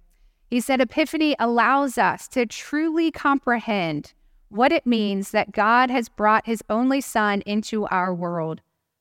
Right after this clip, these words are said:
The wise men were the first people outside of the stable to come and pay homage to Jesus. These unlikely royal visitors showered Jesus with gifts of gold,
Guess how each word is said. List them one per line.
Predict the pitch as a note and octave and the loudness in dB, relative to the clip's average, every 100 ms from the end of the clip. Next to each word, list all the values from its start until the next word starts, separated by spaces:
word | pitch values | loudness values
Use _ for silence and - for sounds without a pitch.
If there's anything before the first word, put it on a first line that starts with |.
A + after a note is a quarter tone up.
| _ | _
The | G#3 | 0
wise | G3+ A3 B3 B3 G#3+ | 2 4 2 0 0
men | F#3 C#3 E2+ - _ _ _ _ _ | 0 -2 -6 -16 _ _ _ _ _
were | A3 | -2
the | A#3 | -2
first | - D4 E4 - | -2 -2 -2 -2
people | C#4+ B3 B3 A#3+ - | -2 0 0 0 -2
outside | G3 C#4+ - - C4 C4 | 0 0 -2 0 2 2
of | A#3+ | 0
the | A3 | -4
stable | - G#3+ A3+ F#3+ D3+ E3+ - _ _ | -4 -2 0 0 -4 -6 -14 _ _
to | - G#3 | -6 -4
come | - C4+ C4+ C#4 C4+ | -2 2 4 4 2
and | A3+ A3+ | 0 -2
pay | B3 A#3 - | 0 0 0
homage | A3 A#3 A#3+ A3 - | 0 2 2 -2 -4
to | A3 | -4
Jesus. | - F#3 F3 D3+ - - - _ _ _ _ _ | -2 -6 -4 -6 -6 -12 -20 _ _ _ _ _
These | A3 B3+ C4+ B3+ | -2 0 0 0
unlikely | A3+ A#3+ A#3 A#3 B3 C4 - C4 | 0 2 2 2 0 0 -2 0
royal | A#3+ A#3 B3 B3 A#3 | 0 2 2 2 0
visitors | G#3+ A3+ G#3+ G3+ F#3+ - | 0 -2 0 0 -2 -6
showered | - - B3 C4+ C#4+ B3 | -14 0 2 4 2 -2
Jesus | - A#3 G3 F3+ - - - - | -2 -2 0 -2 -4 -14 -20 -4
with | G#3+ F#3 F3+ | -4 -4 -2
gifts | A3 F#3+ - _ - | 0 0 -4 _ -8
of | G#3 G3+ - | -8 -8 -4
gold, | A3+ A#3+ B3 B3 | 0 2 2 0